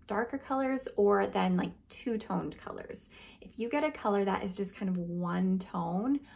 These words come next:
um, it's gonna look a little bit more glaringly shiny than if it were a couple different colors combined. However, if you do find your synthetic piece to be a little bit too shiny, then you can go ahead and get some dry shampoo, any dry shampoo just at the drugstore,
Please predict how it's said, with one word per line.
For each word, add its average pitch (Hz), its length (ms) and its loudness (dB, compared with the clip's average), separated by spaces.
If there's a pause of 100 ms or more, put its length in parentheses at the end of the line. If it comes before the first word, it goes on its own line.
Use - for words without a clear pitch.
(300)
um, 185 460 -2
it's 202 200 -2
gonna 233 200 2
look 208 200 0
a 202 60 -4
little 180 260 0
bit 180 160 -2
more 180 160 0
glaringly 165 580 -6
shiny 185 480 -2
than 185 200 0
if 175 160 -6
it - 100 -8
were 160 380 -2 (180)
a 196 80 -8
couple 185 340 -6
different - 340 -8
colors 160 360 -6
combined. - 540 -8 (100)
However, 208 360 6
if 208 140 2
you 202 120 4
do 208 180 6
find 226 400 0
your 240 100 0
synthetic 233 460 0
piece 214 240 -6
to - 80 -10
be 202 80 -2
a 190 40 -2
little 180 200 -2
bit 214 140 -2
too 254 120 -8
shiny, 196 520 -4 (320)
then 202 240 2
you 214 180 -2
can 262 180 0
go 226 140 2
ahead 294 320 0
and 240 80 -2
get 220 200 -4
some 226 140 -2
dry 180 220 0
shampoo, 190 720 -4
any 226 200 -2
dry 214 160 0
shampoo 202 300 -2
just 180 240 -4
at 233 80 -8
the 277 80 -4
drugstore, 185 720 -4